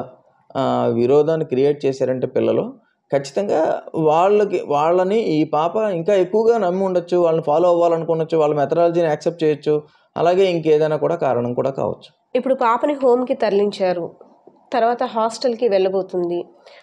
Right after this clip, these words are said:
Speaker 2: So, అంటే, ఈ క్లాషెస్ అన్నిటికీ దూరంగా వెళ్తుంది పాప. As a mother నుండి అవతల కొంతమంది అన్‌నోన్ పర్సన్స్ వాళ్ళ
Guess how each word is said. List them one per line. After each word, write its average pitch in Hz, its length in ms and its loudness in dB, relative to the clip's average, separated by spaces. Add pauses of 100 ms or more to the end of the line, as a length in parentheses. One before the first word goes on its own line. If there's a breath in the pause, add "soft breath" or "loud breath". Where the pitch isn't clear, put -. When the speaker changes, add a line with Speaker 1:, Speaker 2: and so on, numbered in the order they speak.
(120)
Speaker 2:
So, - 140 -2
అంటే, 277 280 2 (440)
ఈ 247 160 2
క్లాషెస్ 269 540 -4
అన్నిటికీ 320 460 0
దూరంగా 262 480 2
వెళ్తుంది 214 420 0
పాప. 190 240 -4 (140)
As 185 180 -2
a 202 100 4
mother 190 380 0
నుండి 269 340 2
అవతల 196 440 -2
కొంతమంది 190 560 0 (460 loud breath)
అన్‌నోన్ 254 340 2
పర్సన్స్ 262 480 -2 (440)
వాళ్ళ 208 260 0